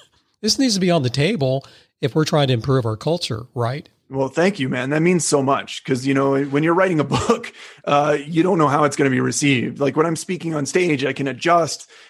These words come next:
Speaker 2: I can, you know, pivot, I can, you know, do things a little bit differently or go more into one side and less on another, depending on how the audience is. But when you're writing a book, it's,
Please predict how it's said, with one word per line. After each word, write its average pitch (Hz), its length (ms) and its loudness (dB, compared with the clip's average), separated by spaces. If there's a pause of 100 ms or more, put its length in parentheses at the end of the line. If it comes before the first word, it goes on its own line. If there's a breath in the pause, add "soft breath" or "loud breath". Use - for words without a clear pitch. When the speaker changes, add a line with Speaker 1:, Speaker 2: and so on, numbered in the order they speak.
(100)
Speaker 2:
I 139 120 -4
can, 135 380 -2
you 139 120 -4
know, 131 120 -4
pivot, 147 420 2
I 135 80 2
can, 127 400 -8 (180 loud breath)
you - 80 -6
know, 139 140 -2
do 151 240 0
things 147 360 0 (120)
a - 100 -6
little 180 200 2
bit 165 80 0
differently 151 520 2
or 139 80 2
go 139 220 4
more 151 280 4
into 139 200 2
one 143 260 2
side 135 360 0
and 127 140 -10
less 139 280 -2
on 131 140 -6
another, 139 460 -2 (220 loud breath)
depending 139 300 -4
on 139 100 -2
how 131 120 -2
the 127 120 -4
audience 139 320 0
is. 127 220 -2
But 127 160 -8
when 135 100 -6
you're 135 120 -2
writing 160 240 2
a 131 40 -6
book, 147 380 0
it's, 135 220 -8